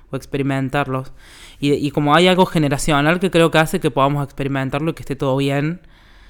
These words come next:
Igual lo hablo desde mi lugar, quizá de privilegio, de poder experimentarlo, de poder irme de la casa de joven, de poder vivir con amigas, y eso te da otras potencias.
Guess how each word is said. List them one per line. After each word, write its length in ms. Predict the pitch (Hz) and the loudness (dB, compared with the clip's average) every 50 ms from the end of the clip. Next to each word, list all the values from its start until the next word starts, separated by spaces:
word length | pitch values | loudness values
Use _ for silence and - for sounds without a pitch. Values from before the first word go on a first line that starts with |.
| - - - - - - _ _ _ _ - _ - - - - _ _ _ _ _ _ _ - | -20 -20 -20 -20 -20 -20 _ _ _ _ -20 _ -20 -20 -20 -20 _ _ _ _ _ _ _ -8
Igual 280 | 160 151 151 165 165 165 | -4 0 2 4 4 6
lo 80 | 170 | 6
hablo 200 | 160 160 160 165 | 6 6 6 4
desde 220 | 160 156 143 131 135 | 4 4 2 0 -2
mi 120 | 135 135 | -2 0
lugar, 380 | 131 135 135 135 135 135 147 139 | 0 0 0 0 0 0 -2 -2
quizá 240 | - 135 123 143 139 | -6 -8 -6 -4 -4
de 120 | 139 131 | -4 -4
privilegio, 520 | 120 - 131 131 131 123 139 139 135 143 | -4 -4 -4 -2 -2 -2 -4 -4 -4 -4
de 60 | 139 127 | -4 -4
poder 200 | 123 135 135 139 | -2 -2 -2 -2
experimentarlo, 680 | 131 135 135 131 135 131 127 127 120 143 143 139 139 | -4 -4 -4 -4 -2 -4 -4 -4 -2 -2 -2 0 0
de 80 | 139 131 | -2 -2
poder 240 | - 135 135 135 139 | -2 -4 -4 -2 -2
irme 200 | 131 135 139 135 | -2 -2 -2 -2
de 40 | |
la 100 | 127 131 | -4 -4
casa 280 | 131 - 135 131 - 139 | -4 -4 -6 -4 -4 -4
de 80 | 131 131 | -4 -4
joven, 500 | - - 143 135 139 139 139 139 135 135 | -4 -4 -2 0 0 0 0 0 0 -2
de 80 | 135 | -4
poder 340 | 120 - 127 127 127 131 135 | -4 -4 -6 -4 -4 -4 -4
vivir 420 | 123 120 123 135 135 131 131 135 131 | -6 -8 -6 -6 -4 -2 -2 -4 -2
con 160 | - 135 131 | -4 -4 -2
amigas, 600 | 127 123 127 131 139 139 139 139 139 139 135 131 | -2 -2 -2 -2 0 0 0 0 0 -2 -2 -4
y 200 | 127 123 120 127 | -6 -6 -6 -6
eso 200 | 131 127 - 135 | -6 -8 -10 -12
te 120 | - - | -10 -8
da 80 | 127 127 | -6 -6
otras 180 | 131 - 123 - | -6 -6 -8 -12
potencias. 680 | - - 127 127 - 139 135 139 135 160 160 156 160 | -10 -8 -8 -6 -6 -6 -6 -6 -4 -2 -2 -2 -2